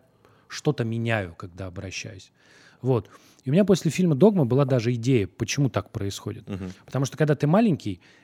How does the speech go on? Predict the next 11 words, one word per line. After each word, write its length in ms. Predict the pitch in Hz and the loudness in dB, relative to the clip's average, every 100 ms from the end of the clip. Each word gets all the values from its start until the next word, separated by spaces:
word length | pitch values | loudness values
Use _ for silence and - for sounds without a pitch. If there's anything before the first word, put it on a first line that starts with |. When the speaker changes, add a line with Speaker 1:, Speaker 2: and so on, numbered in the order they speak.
| _ | _
Speaker 1:
и 80 | 120 | -4
ты 100 | 135 | -2
думаешь 340 | 123 120 104 | 0 0 -4
про 200 | - 113 | -2 0
Бога, 240 | 117 104 101 | 0 -2 -2
ты 100 | 107 | 0
думаешь, 240 | 139 127 | 2 2
что 180 | - 110 | -2 0
Бог 280 | 107 120 - | 2 2 -2
за 160 | 104 | -8
тебя. 420 | - 104 101 - | -6 -6 -8 -10